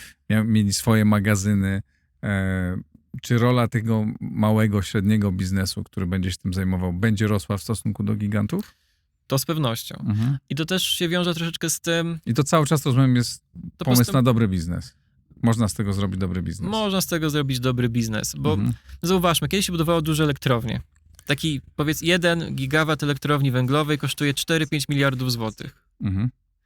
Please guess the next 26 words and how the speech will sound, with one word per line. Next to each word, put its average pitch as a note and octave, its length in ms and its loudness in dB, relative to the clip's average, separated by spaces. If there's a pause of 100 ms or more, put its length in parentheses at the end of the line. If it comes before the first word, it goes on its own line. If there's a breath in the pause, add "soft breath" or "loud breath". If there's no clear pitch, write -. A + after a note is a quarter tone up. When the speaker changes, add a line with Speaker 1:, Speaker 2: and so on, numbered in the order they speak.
(640)
Speaker 2:
Cztery, E3+ 300 0
pięć E3+ 200 -2
miliardów D#3 380 0
złotych, D3 380 -2
no D#3 80 0
to C#3+ 100 -2
jest C#3 140 0
kwota, D3+ 360 -2
którą C#3+ 300 -2
nawet C#3 200 -2
konsorcjum C#3 520 -2
banków B2+ 400 0
takiemu A#2 500 -4
privatnemu B2 380 0
Speaker 1:
Tak. B2 60 -2
Speaker 2:
przedsiębiorcy B2+ 540 -2
nie D3+ 160 4
da, A2+ 140 0
prawda? A#2 400 0
No B2+ 100 0
to, A#2+ 200 -8
to B2+ 100 -4
jest B2 120 -2
naprawdę C#3 340 0
duże A#2+ 260 -2
pieniądze. A#2 500 -4